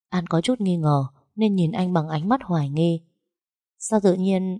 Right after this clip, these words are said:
anh lại quan tâm tới nơi bà ấy ở? Anh muốn làm gì?" Khải có chút bối rối, không biết phải trả lời thế nào cho phải. "Cái này, An, anh có chuyện muốn gặp bà ấy."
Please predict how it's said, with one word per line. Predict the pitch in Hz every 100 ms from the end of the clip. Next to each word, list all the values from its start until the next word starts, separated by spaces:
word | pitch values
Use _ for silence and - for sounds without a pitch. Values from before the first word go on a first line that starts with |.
| -
anh | 190 175
lại | -
quan | 185 180
tâm | 185 175
tới | 180 170
nơi | 208
bà | 196 151
ấy | - 160
ở? | - 180 131 - _ _ _
Anh | - 196
muốn | 180 202
làm | 220 170
gì?" | 160 156 151 _ _ _ _ _ _ _
Khải | 185 160 143
có | 156
chút | 165 233
bối | 180 170
rối, | - 170 190 262 -
không | 196 180
biết | 254
phải | - 156
trả | - 147
lời | 143 143
thế | 180
nào | 208 156
cho | 180
phải. | 175 185 151 123 - _ _ _ _ _ _ _
"Cái | 214
này, | 196 151 143 143 147 _ _
An, | - 175 165 - _ _ _ -
anh | 196
có | 170 170
chuyện | 220
muốn | 160 185
gặp | 196
bà | 151 143
ấy." | - 151 202